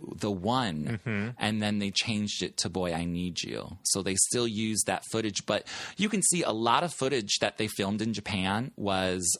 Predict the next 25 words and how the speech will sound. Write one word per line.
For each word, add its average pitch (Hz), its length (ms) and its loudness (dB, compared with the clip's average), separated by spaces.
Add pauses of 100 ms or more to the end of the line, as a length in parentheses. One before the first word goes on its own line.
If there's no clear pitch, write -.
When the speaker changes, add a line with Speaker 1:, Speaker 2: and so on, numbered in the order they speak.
(100)
Speaker 1:
um, 87 600 0 (100)
not 98 280 0
used. 87 440 0
Speaker 2:
Yeah. 101 240 -2 (120)
Speaker 1:
So 104 200 2
it's 110 220 2
floating 113 240 0
around 107 280 2
somewhere 95 440 2
because 104 320 -4
they 110 80 0
couldn't, 110 440 -4 (240)
you 104 200 -2
know, 95 120 0
incorporate 95 600 -2
that 85 200 -2
into 90 360 -2
the 82 80 -4
whole 90 220 -2
new 82 200 -2
song 85 460 2
and 82 100 -4
everything, 82 420 -6
but 82 200 -4
whatever. - 520 -4